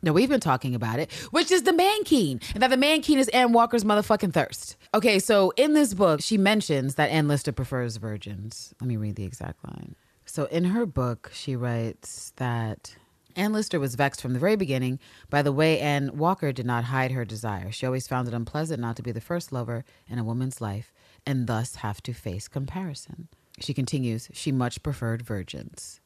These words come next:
and uses a quote from Ann Lister's diary that she wrote on the eleventh of October,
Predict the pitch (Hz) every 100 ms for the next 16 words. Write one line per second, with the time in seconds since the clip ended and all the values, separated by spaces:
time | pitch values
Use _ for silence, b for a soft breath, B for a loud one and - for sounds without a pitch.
0 | _ - 127 123 113 117 117 104 117 -
1 | 120 - - 104 107 104 - 110 - 104
2 | 101 98 95 - - 117 110 117 107 104
3 | - 113 104 98 107 107 107 107 104 98
4 | - 175 165 160